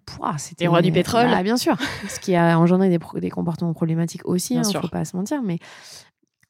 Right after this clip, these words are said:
Speaker 1: mais t'avais pas cette peur inhérente au, au droit télé de, euh, ça se trouve, demain, euh, le service, il ferme, quoi.
Speaker 2: Ouais.
Speaker 1: Et ça peut arriver un, un jour ou l'autre.
Speaker 2: Bien sûr.
Speaker 1: Donc, c'est, c'est complexe, tu vois, cette ambiance-là, mais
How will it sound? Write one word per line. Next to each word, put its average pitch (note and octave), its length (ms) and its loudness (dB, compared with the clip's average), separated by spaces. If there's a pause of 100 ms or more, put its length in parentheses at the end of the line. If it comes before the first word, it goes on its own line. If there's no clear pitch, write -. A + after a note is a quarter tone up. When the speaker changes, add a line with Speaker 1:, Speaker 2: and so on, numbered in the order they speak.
(140)
Speaker 1:
mais G3+ 260 4
t'avais G#3 340 4
pas C4+ 280 2
cette - 320 -2
peur B3 300 4
inhérente A3+ 540 2
au, F3+ 840 2
au F3+ 140 0
droit F3+ 280 2
télé G3+ 380 2
de, G3+ 120 0
euh, E3+ 800 2
ça E3 200 -10
se D#3 60 -10
trouve, A3 180 -2
demain, G#3 380 0
euh, F3 80 0
le E3+ 60 0
service, F3 400 -4
il G3 60 -4
ferme, C4+ 300 -4
quoi. E3+ 160 -6 (200)
Speaker 2:
Ouais. F3 220 -2 (300)
Speaker 1:
Et F#3 40 -6
ça E3+ 160 -4
peut E3+ 120 -6
arriver E3 320 -2
un, E3+ 240 -2 (220)
un E3+ 140 0
jour E3+ 180 -2
ou F#3+ 60 0
l'autre. C4+ 280 -2 (100)
Speaker 2:
Bien F#3+ 180 -4
sûr. - 360 -10
Speaker 1:
Donc, F3+ 120 -2
c'est, F#3 260 2
c'est G3+ 160 -4
complexe, B3+ 400 0
tu - 100 -8
vois, A#3 100 0
cette G#3 220 -2
ambiance-là, G3 420 0
mais G#3 200 0